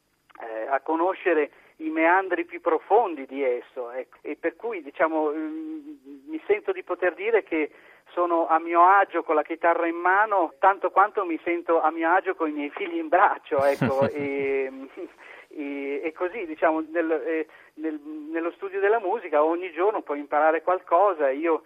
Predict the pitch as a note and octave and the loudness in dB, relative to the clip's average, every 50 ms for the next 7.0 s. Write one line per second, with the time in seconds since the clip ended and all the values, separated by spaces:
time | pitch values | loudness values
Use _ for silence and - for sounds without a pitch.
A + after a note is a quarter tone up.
0 | - - - - - _ _ - - D3 D#3 D3+ D3+ D3 D3 D3 D3 C#3+ C#3+ C3 | -8 -20 -20 -20 -20 _ _ -20 -16 -12 -10 -8 -8 -8 -8 -8 -10 -10 -12 -10
1 | B2 C#3 D#3 D3+ D#3 D#3 D#3 - - E3+ E3+ F3 E3+ E3+ - E3 D#3 D3 D3 C#3+ | -8 -6 -6 -6 -6 -6 -8 -6 0 2 4 4 2 2 0 0 2 2 2 2
2 | C#3 C#3 C3+ D3 D3+ E3 E3+ F3 D#3+ F#3+ - - - G3 G3+ A3+ A3 F#3 D#3 C#3 | 2 2 2 2 2 2 0 -4 -6 -10 -6 0 2 4 4 4 2 -2 -6 -6
3 | C3+ C#3 D3 - - E3 E3 D#3+ D#3+ D#3 D#3 E3+ F#3+ G#3 G3+ - - D#3 D#3 D3+ | -6 -8 -6 -2 0 2 4 4 6 6 8 8 8 6 4 0 -6 -8 -8 -8
4 | C#3 C#3 C#3+ C#3+ C#3+ D3+ D3 C#3+ _ - F3 F3 F3 E3+ - E3+ E3 E3 - F#3+ | -6 -8 -10 -10 -10 -10 -10 -2 _ 6 6 6 6 4 2 0 0 2 4 4
5 | F#3+ E3+ E3+ E3+ E3+ F3 F#3+ F#3 - D#3 E3 F#3 G#3 A#3 A3+ G3+ F3 D#3 C#3+ C3+ | 4 4 2 -2 -4 -6 -8 -8 -4 0 2 4 4 4 4 2 0 -2 -2 0
6 | C#3 D3 D#3 D#3+ E3 E3+ F3+ F#3 E3+ D#3 E3 E3 F3 G3 G#3+ G#3+ G3 D#3 C3 | -2 -2 -2 -4 -4 -6 -8 -10 -6 -4 -2 0 0 0 0 0 -2 -4 -4